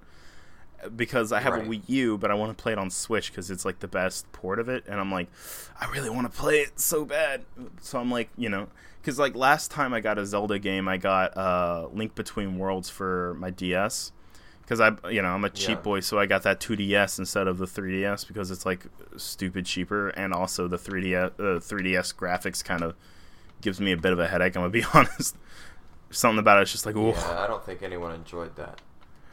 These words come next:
Speaker 1: I, it, it's not a bad look. Like, it's, it's, it's cool for people who can, like, stomach it. It, it, 'cause, like,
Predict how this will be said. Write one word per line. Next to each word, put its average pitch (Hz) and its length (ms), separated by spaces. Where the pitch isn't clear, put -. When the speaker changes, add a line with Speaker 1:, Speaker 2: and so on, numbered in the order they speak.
Speaker 1:
I, 135 140
it, 135 200
it's 131 160
not 180 160
a 208 60
bad 113 360
look. 98 220
Like, 101 140
it's, 90 160
it's, - 340
it's 110 200
cool 90 600
for - 200
people 98 360
who 107 140
can, 87 340
like, 82 320
stomach 90 540
it. 78 160
It, 92 280
it, 101 100
'cause, 98 240
like, 87 240